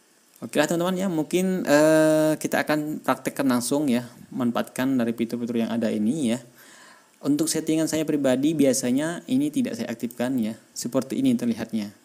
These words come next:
yaitu saya aktifkan bagian anti aliasingnya saja, teman-teman, ya.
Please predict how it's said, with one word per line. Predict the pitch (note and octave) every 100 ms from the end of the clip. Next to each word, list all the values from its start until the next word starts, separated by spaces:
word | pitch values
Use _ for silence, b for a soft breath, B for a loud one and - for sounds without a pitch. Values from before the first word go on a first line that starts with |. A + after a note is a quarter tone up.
| -
yaitu | G#2+ - D#3 E3+ E3+ B B -
saya | - A2+
aktifkan | C3 A#2 C#3+
bagian | C3 A#2 A#2 A#2 A#2 -
anti | B2 B2 A#2+ B2+
aliasingnya | A2 A#2+ A#2 - A2+
saja, | A2 A2 G#2 A#2
teman-teman, | G#2+ G2+ G2
ya. | G#2+